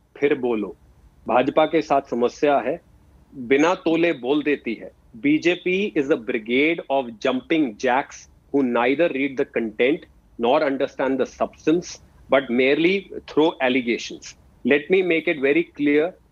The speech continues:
without mincing any words. Today, if there was any Muslim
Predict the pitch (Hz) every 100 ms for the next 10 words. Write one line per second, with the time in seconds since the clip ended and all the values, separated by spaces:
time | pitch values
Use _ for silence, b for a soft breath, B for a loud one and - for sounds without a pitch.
0 | - 127 131 139 170 139 147 147 175 180
1 | 143 147 127 101 117 107 85 - - _
2 | _ - _ - 139 151 175 202 _ _
3 | 180 170 151 180 180 190 180 160 196 165
4 | 143 160 - 196 110